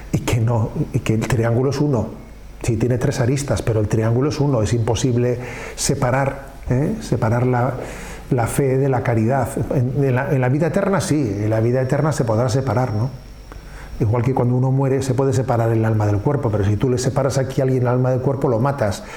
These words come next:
Pues lo mismo pasa con la fe y la caridad. Si tú le separas la caridad de la fe, la matas, ¿eh? Le matas a la fe y le matas a la caridad, porque en esta vida están llamadas a, a vivir juntas, ¿no? Estamos llamados a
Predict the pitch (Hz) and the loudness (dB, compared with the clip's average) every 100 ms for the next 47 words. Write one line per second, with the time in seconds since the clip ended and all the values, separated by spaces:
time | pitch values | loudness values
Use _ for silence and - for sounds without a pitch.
0 | - - 117 110 139 135 135 117 139 123 | -8 -2 0 2 2 0 0 0 0 0
1 | 107 - 131 123 120 110 113 110 139 127 | 0 0 0 2 2 0 0 0 2 0
2 | 113 104 127 127 131 135 120 110 117 113 | -2 0 0 0 0 0 0 0 0 0
3 | 113 113 123 131 123 127 147 151 - - | 2 2 2 2 0 0 -2 -2 -8 -8
4 | - 107 131 131 107 - - - - 131 | -2 0 0 0 -2 -4 -8 -12 -4 -2
5 | 127 107 104 113 131 123 131 135 127 147 | 0 0 2 0 0 0 2 0 0 0
6 | 156 - - - - - 131 123 127 143 | -2 -4 -10 -14 -6 0 2 2 0 0
7 | 123 135 110 104 98 107 135 - - - | 0 0 0 0 0 0 0 -4 -10 -10
8 | - 104 117 110 - 123 127 135 139 - | -4 -2 0 0 0 0 2 0 -2 -8
9 | - - 131 - 127 127 120 123 101 117 | -12 -6 -4 0 0 2 2 2 0 0
10 | 113 107 110 - 135 127 101 95 143 - | 0 2 0 0 0 0 0 0 -2 -4
11 | - - - - - - - - - - | -10 -14 -14 -14 -14 -14 -14 -14 -12 -8
12 | - 147 139 131 135 156 190 196 - - | -2 0 2 2 2 2 0 0 -4 -8
13 | - - - - - - - - - 113 | -16 -18 -18 -18 -18 -18 -18 -12 -2 0
14 | 107 101 101 95 - | 2 2 0 -2 -6